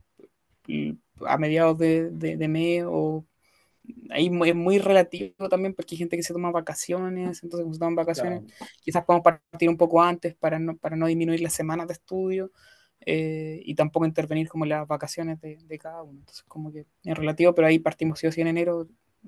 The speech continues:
Speaker 1: sí o sí, <laughs> no más allá de la, de las, de la quincena. Eh, y de hecho ese calendario ya está armado. El
Speaker 2: Exacto.
Speaker 1: calendario está
Speaker 2: Lo importante que hay
Speaker 1: estandarizado,
Speaker 2: que
Speaker 1: ¿cierto? Porque se puede flexibilizar.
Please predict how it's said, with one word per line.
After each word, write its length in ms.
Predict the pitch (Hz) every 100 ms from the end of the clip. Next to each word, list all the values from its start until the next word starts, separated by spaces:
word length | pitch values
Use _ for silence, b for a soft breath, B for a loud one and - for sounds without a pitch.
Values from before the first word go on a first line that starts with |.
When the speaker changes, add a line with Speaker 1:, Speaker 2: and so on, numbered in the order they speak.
| _ -
Speaker 1:
sí 140 | 180
o 80 | 175
sí, 280 | 190 185 175
<laughs> 420 | 185 - - -
no 120 | 170
más 200 | 185 196
allá 240 | 180 180 190
de 120 | 180
la, 240 | 170 175 -
de 120 | -
las, 260 | 156 160 -
de 100 | 156
la 80 | 156
quincena. 440 | 156 151 147 139 _ _ b b b b b b -
Eh, 580 | 156 151 156 156 151 151 165 175
y 80 |
de 60 | 165
hecho 140 | 165
ese 80 | 170
calendario 360 | 165 165 170 170
ya 60 |
está 140 | 160 160
armado. 360 | 156 151 139 _ _ _ _ _ _ _ _ _ _ _
El 80 | 139
Speaker 2:
Exacto. 0 |
Speaker 1:
calendario 320 | 139 135 147
está 160 | 147 151 147
Speaker 2:
Lo 60 |
importante 460 | 147 156 147 139 -
que 80 | -
hay 60 |
Speaker 1:
estandarizado, 20 | -
Speaker 2:
que 100 | 196
Speaker 1:
¿cierto? 320 | - - - 170
Porque 400 | - - - 147 -
se 120 | 147 156
puede 120 | 156
flexibilizar. 460 | 156 - 147 143